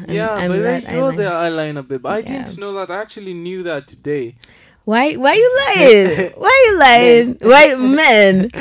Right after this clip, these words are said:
Speaker 1: Men.
Speaker 2: Anyways, today we're talking about being polyamorous
Speaker 1: Mm-hmm.
Speaker 2: and polygamous, in which the que-, I beg the question: Do you think where we are going is being more of polyamorous and more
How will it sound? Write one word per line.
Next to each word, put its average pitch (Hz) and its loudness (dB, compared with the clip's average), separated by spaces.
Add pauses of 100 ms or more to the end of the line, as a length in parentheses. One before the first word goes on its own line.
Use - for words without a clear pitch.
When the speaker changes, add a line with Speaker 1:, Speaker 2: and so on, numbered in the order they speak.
(260)
Speaker 1:
Men. 185 4
Speaker 2:
Anyways, 247 -12
today 208 -16
we're 247 -10
talking 185 -8
about 123 -10 (720)
being 175 -6
polyamorous 151 -10
Speaker 1:
Mm-hmm. 170 -12
Speaker 2:
and 139 -10
polygamous, 151 -12
in 143 -14
which 170 -10
the 160 -10
que-, 165 -12
I 143 -10
beg 151 -10
the 143 -16
question: 135 -14 (320)
Do 180 -10
you 196 -6
think 190 -12
where 175 -6
we 160 -8
are 151 -10
going 156 -10
is 139 -12 (420)
being 151 -8
more 143 -10
of 135 -12
polyamorous 135 -14
and 131 -20
more 123 -14